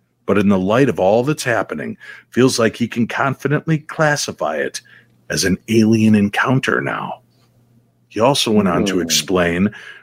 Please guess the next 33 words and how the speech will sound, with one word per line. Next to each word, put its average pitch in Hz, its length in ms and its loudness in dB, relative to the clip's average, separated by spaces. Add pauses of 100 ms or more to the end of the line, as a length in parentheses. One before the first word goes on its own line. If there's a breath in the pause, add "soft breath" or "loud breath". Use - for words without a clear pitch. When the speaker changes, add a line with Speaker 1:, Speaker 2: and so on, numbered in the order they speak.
(140 loud breath)
Speaker 1:
that 110 320 0
the 120 160 -2
knowledge 127 640 0
that 120 240 2
aliens 135 560 2
are 101 180 -6
set - 360 -2
to 135 100 -8
return 113 580 0
came 113 220 -2
as 104 140 -2
a 98 60 -6
strong 117 580 2
inner 120 420 2
psychic - 600 -2 (160)
feeling. 143 520 2 (560)
The 120 100 -2
prediction 147 500 0
is 110 140 -2
one 147 260 0
that 123 180 0 (400 loud breath)
could 214 160 2
have 135 260 -2 (220)
been 131 200 0
instilled 135 640 0
in 101 120 2
me 92 200 -2
through 113 340 4
an 104 220 2
alien 117 400 0
contactor, 90 680 -4
he 71 120 -6
added. 80 280 -4